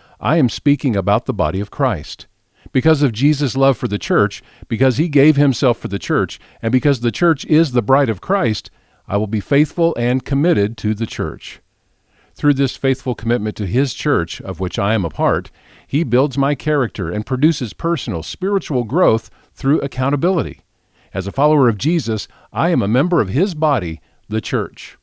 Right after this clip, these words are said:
I will be devoted to faithfully gathering in fellowship with the rest of the body of Christ and to persist in building healthy, growing relationships with others in the church.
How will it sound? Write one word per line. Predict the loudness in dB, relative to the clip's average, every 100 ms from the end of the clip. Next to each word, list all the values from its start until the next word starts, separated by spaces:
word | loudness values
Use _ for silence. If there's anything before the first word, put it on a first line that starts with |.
| _ _ _ _ -8 -2
I |
will | 0
be | 2 0
devoted | 4 4 4 2
to | -2
faithfully | 0 0 0 -2 0
gathering | 2 2 2 2
in | 0
fellowship | 0 0 0 -2 -4
with | -4
the | 0
rest | 0 0 -2
of |
the | -2
body | 0 0 0
of | -4
Christ | -4 -2 -4 -10 _ _ -4
and | -2
to | 0
persist | -2 0 2 2 2
in | 0
building | 2 0 2 0
healthy, | 2 0 0 -4 -4
growing | 2 4 4 2
relationships | 0 -2 -2 -2 -4 -2 -2 -2 -4
with | -4 -2 0
others | 0 2 0 -2
in | -4
the | -6
church. | -8 -10 -10 -20